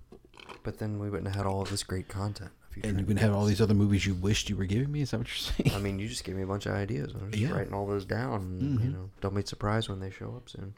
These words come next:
Speaker 2: Yeah.
Speaker 1: If you're happy
Speaker 2: I mean,
Speaker 1: with
Speaker 2: if you
Speaker 1: that.
Speaker 2: wanna step it up, we can do two by two bys anytime you want.
Speaker 1: All right.
Speaker 2: Four by fours.
Speaker 1: Let's, uh, let's take it easy in our old age.
Speaker 2: Yeah.
Speaker 1: Um, I think that's a pretty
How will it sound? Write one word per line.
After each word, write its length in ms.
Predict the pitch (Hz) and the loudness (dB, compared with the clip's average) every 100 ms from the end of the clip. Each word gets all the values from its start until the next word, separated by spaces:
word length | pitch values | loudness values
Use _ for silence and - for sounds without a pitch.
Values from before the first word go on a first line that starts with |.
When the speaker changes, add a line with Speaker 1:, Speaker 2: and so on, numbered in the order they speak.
| - | 0
Speaker 2:
Yeah. 200 | 123 151 - - - - - - - - - - | 0 0 -4 -14 -20 -18 -18 -18 -20 -20 -18 -10
Speaker 1:
If 40 | - | -2
you're 120 | 101 | 0
happy 180 | 131 131 | 4 8
Speaker 2:
I 40 | |
mean, 180 | 139 117 | 8 8
Speaker 1:
with 60 | 127 | 6
Speaker 2:
if 20 | |
you 80 | 196 | 6
Speaker 1:
that. 40 | |
Speaker 2:
wanna 140 | 208 | 6
step 280 | - 175 170 | 6 4 4
it 80 | 156 | 4
up, 160 | 180 107 | 4 6
we 100 | 156 | 6
can 140 | 202 | 8
do 120 | 127 | 6
two 260 | 95 - 98 | 6 6 8
by 200 | 98 87 | 6 2
two 180 | - 95 | 0 0
bys 380 | 85 80 - - | 0 -2 -4 0
anytime 480 | - 147 110 107 95 | 6 8 8 6 6
you 120 | 107 | 4
want. 360 | 107 98 - - - - - - | 2 -4 -4 -8 -8 -14 -16 -16
Speaker 1:
All 40 | - - - - | -16 -20 -18 -14
right. 100 | - | 2
Speaker 2:
Four 140 | 151 | 6
by 140 | 110 85 | 6 4
fours. 400 | - - - - - - | 0 -4 -4 -4 -4 -4
Speaker 1:
Let's, 260 | 104 - 98 | -4 -2 -2
uh, 180 | 78 90 95 - | -2 -6 -12 -14
let's 160 | - - | -10 -2
take 200 | 110 85 | 0 0
it 80 | |
easy 300 | 82 85 82 | -2 -2 -2
in 100 | 85 | -4
our 180 | 85 87 | -2 -2
old 200 | 87 90 | 0 0
age. 340 | 92 92 90 - | 0 -2 -4 -6
Speaker 2:
Yeah. 160 | 101 - - - - | -6 -6 -10 -6 2
Speaker 1:
Um, 360 | 95 92 87 - _ _ _ _ - - _ _ _ - - - _ _ _ _ _ - | 4 4 0 -8 _ _ _ _ -20 -20 _ _ _ -10 -10 -10 _ _ _ _ _ 0
I 100 | 107 | 2
think 200 | 143 - | 2 0
that's 160 | - | -4
a 40 | - | -2
pretty 320 | - 80 90 | -2 -2 -6